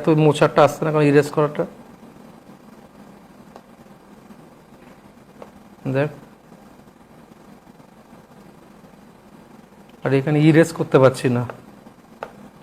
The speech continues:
এই পেজটা আমি ইরেজ করতে পারছি না আর। ঠিক আছে, এই, এই যে আমি লেখাগুলো মুছতে পারছি না আর। মানে, আমার এই iPad-টা এখানে কিন্তু আর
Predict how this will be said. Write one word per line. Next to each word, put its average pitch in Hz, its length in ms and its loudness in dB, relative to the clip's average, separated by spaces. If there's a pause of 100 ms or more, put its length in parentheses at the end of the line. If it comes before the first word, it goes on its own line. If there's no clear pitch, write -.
(2250)
এই 156 260 6 (140)
পেজটা 151 340 8
আমি 160 160 4
ইরেজ 147 280 6
করতে 147 220 2
পারছি 131 240 2
না 120 100 2
আর। 104 80 -4 (420)
ঠিক 180 140 2
আছে, 156 200 8
এই, 151 140 6
এই 160 180 4
যে 160 120 8
আমি 160 200 6
লেখাগুলো 160 420 6
মুছতে 156 320 4
পারছি 143 260 4
না 127 80 2
আর। 113 60 2 (440)
মানে, 147 140 4
আমার 151 160 8
এই 160 140 8
iPad-টা 147 640 8
এখানে 147 220 4
কিন্তু 151 220 4
আর 147 60 6